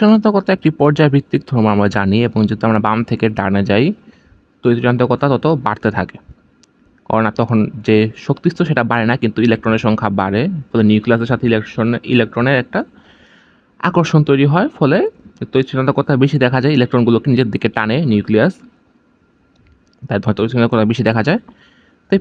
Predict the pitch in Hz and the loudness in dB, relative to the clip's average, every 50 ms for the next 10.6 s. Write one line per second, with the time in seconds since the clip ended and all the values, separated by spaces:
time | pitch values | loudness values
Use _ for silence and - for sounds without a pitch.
0 | - - 196 196 180 214 208 180 135 127 139 147 - 147 131 127 135 156 160 135 | 2 2 2 2 4 4 4 4 4 2 2 2 2 2 2 2 2 2 4 4
1 | 135 139 139 - 147 143 127 135 143 139 - 139 139 - 143 143 139 143 139 123 | 4 2 2 2 0 0 2 0 0 0 0 -2 0 0 -2 -2 -2 -2 -4 -4
2 | 127 - 131 - - 180 185 175 139 143 147 127 110 120 123 - - - 123 127 | -4 -6 -6 -2 0 0 2 2 2 0 2 2 2 2 2 0 0 0 2 2
3 | 123 139 147 170 196 240 320 262 226 120 127 131 - 139 127 131 - 131 127 - | 2 0 -2 -2 -2 0 2 2 2 2 2 0 0 -2 -2 -2 -4 -6 -6 -6
4 | 131 131 143 147 160 180 160 123 - - 156 147 151 143 - - - - - _ | -6 -6 -6 -4 -4 -2 -2 -2 -2 0 0 2 2 2 0 -4 -10 -12 -12 _
5 | _ _ _ _ _ _ _ _ - - 143 156 175 185 202 208 - - 127 147 | _ _ _ _ _ _ _ _ -6 -4 -2 0 2 2 2 0 2 2 2 2
6 | 190 190 175 156 127 120 127 - - 143 135 139 139 135 123 123 131 135 151 202 | 4 2 2 2 2 0 0 0 0 0 2 2 0 0 0 0 0 0 0 0
7 | - _ _ _ _ _ _ _ _ _ _ _ - 101 110 107 110 120 110 110 | -2 _ _ _ _ _ _ _ _ _ _ _ -4 -4 -2 0 2 0 0 2
8 | - 127 110 113 117 117 - 98 135 139 - - 165 143 151 202 240 - _ _ | 0 0 0 2 2 2 2 2 0 0 0 0 0 2 2 0 -2 -6 _ _
9 | _ _ - - 135 135 113 104 110 127 127 - 147 139 139 147 143 139 143 - | _ _ -6 -4 -2 -2 -2 -2 -2 -2 -2 -2 -2 -2 0 0 2 2 2 2
10 | 139 131 123 131 151 147 - - 170 180 180 | 2 2 4 2 2 0 -2 -2 2 2 2